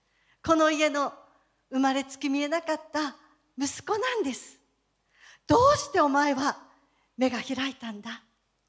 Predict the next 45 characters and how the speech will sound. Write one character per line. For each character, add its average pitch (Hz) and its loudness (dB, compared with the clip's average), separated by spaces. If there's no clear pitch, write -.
「イ 262 0
エ 294 2
ス 294 -12
と 277 2
い 269 -2
う 254 -6
方 262 -4
が 220 -8
私 311 -2
の 302 0
目 294 -2
に 254 -8
泥 262 0
を 240 -10
塗 240 -6
り、 208 -12
シ - 0
ロ 339 4
ア 302 2
ム 262 -2
の 247 0
池 262 -6
に 262 -6
行 240 -18
っ - -20
て - -6
洗 285 -2
い 320 -4
な 320 -4
さ 370 -6
い 320 -8
と 214 -12
言 214 -4
わ 240 0
れ 240 -6
ま 233 -8
し - -14
た。 - -14
行 302 0
っ - -20
て 311 -2
洗 302 0
っ 302 -8
た 311 -4
ら 262 -6